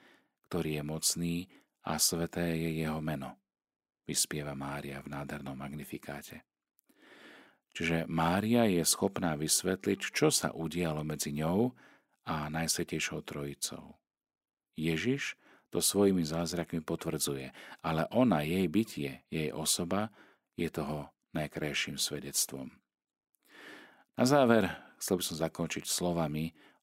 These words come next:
obľúbeného svetca, svätého Ľudovíta Máriu Grignona z Montfortu, ktorý sa zamýšľa nad Máriiným poslaním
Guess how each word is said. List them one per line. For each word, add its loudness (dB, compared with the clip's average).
obľúbeného -4
svetca, 0
svätého -6
Ľudovíta -2
Máriu -6
Grignona 0
z -4
Montfortu, -4
ktorý 2
sa -2
zamýšľa -4
nad -8
Máriiným -6
poslaním -6